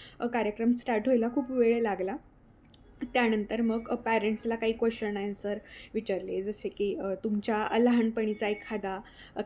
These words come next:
किस्सा सांगा किंवा एखादा काही, अं, म्हणजे काही, अ, गोष्ट सांगा, असे मग ते पॅरेंट्स सांगत होते. मग त्यावे-, त्या, त्यात, अ, त्यांनी बराच वेळ घालवला आणि विशेष म्हणजे थंडी खूप मोठ्या प्रमाणात होती. एकतर प्रोग्राम स्टार्ट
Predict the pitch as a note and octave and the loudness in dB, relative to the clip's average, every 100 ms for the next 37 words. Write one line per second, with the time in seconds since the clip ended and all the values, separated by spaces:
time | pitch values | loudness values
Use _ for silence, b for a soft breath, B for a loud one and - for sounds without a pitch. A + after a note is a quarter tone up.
0 | - A#3+ A#3 G#3+ A3+ G#3 F#3+ F#3 A3 G#3 | -4 -4 -2 -6 -4 -2 -2 -2 -2 0
1 | G3 G3+ A#3+ G3+ G3 G3 F#3+ G3 F#3+ - | 0 0 -2 -2 -2 -2 -2 -2 -2 -4
2 | G3+ F#3+ F#3+ G3 G3+ C#4 G3+ G3 A#3 C#4+ | -8 -6 -8 -10 -10 -8 -6 -4 -2 0
3 | B3 - A3+ A3+ C4+ B3+ - B3 G#3+ F#3 | -2 -2 -2 2 2 2 -4 -2 -4 -4
4 | G3 - A3 A3+ - B3 C4 A#3+ B3 B3+ | -6 -6 -6 -4 -2 0 2 2 0 -2
5 | - B B B C#4+ C4 C4 A#3+ G#3 G3+ | -10 B B B -2 2 2 2 2 0
6 | G#3+ G3+ - A3+ A3+ A#3 A#3+ A#3+ C4 B3+ | -2 -4 0 2 4 2 0 -2 -2 0
7 | - B3+ C#4 B3+ B3+ - A#3 A#3 A#3+ B3+ | -2 0 4 4 4 2 0 2 2 4
8 | B3+ A#3 G#3+ A3 G#3 G#3 A3+ F#3 F#3 F#3+ | 6 6 2 0 -2 0 0 -2 -6 -6
9 | G#3 G#3+ A3+ B3 C#4+ - A#3+ B3 B3+ C4 | -4 -2 -2 -2 -4 -2 0 0 2 4
10 | A#3 A#3+ - C#4 C#4+ C4 A#3+ A3+ A#3 G#3+ | 4 2 -4 -2 0 0 -2 -4 -2 -2
11 | G3 A3+ A3 G#3+ - A3 B3 B B B | -2 -4 -2 -4 -2 -4 -4 B B B
12 | B - B3+ B3 A#3+ C#4 - - B3+ | B 4 6 6 4 2 0 2 4